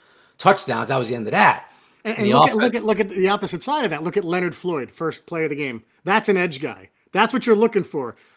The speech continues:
Speaker 2: Lorenzo Carter had one tackle. He played, I don't know, what, eighty percent of the snaps, whatever it was.
Speaker 1: Yeah.
Speaker 2: Oshane Ximines does nothing. I will
Speaker 1: Nothing.
Speaker 2: not blame Azeez Ojulari yet. Look, he's a rookie. Yeah, he probably maybe should have got a pressure. I don't know how many snaps he played, okay? But I'm
Speaker 1: Yeah.
Speaker 2: not gonna go after the rookie.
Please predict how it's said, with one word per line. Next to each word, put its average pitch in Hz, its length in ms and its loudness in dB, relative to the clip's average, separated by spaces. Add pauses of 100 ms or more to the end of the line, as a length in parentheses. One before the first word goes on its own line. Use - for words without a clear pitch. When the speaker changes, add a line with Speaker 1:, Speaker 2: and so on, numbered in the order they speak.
Speaker 2:
Lorenzo 214 320 0
Carter 226 300 0
had 165 140 -4
one 180 220 -2
tackle. 180 360 -6
He 131 80 -2
played, 139 280 -6
I 139 120 -8
don't 120 100 -12
know, 120 60 -12
what, 120 220 -14 (100)
eighty 139 180 -2
percent 143 300 -10
of 135 60 -12
the 131 60 -16
snaps, 147 340 -12
whatever 160 240 -6
it 165 60 -12
was. 165 220 -8 (140)
Speaker 1:
Yeah. 147 80 0
Speaker 2:
Oshane 240 340 0
Ximines 208 440 0
does 180 260 -2
nothing. 156 680 -8 (300)
I 190 140 0
will 202 100 2
Speaker 1:
Nothing. 202 140 0
Speaker 2:
not 214 240 2
blame 190 340 0
Azeez 160 340 -2
Ojulari 151 540 -4
yet. 123 180 -8
Look, 147 180 -2
he's 170 120 -6
a 165 60 -4
rookie. 143 380 -6 (220)
Yeah, 233 100 8
he 196 80 8
probably 196 280 0
maybe 190 160 6
should 180 160 -2
have 165 60 -4
got 151 80 -2
a 143 80 -10
pressure. 147 340 -6 (220)
I 208 60 2
don't 262 100 2
know 240 60 2
how 220 40 2
many 208 120 2
snaps 156 400 -6
he 135 100 -10
played, 113 320 -12
okay? 143 360 -4 (240)
But 190 100 -4
I'm 196 60 4
Speaker 1:
Yeah. 208 80 4
Speaker 2:
not 196 80 2
gonna 190 140 0
go 175 100 0
after 165 200 -2
the 143 80 -2
rookie. 139 400 -8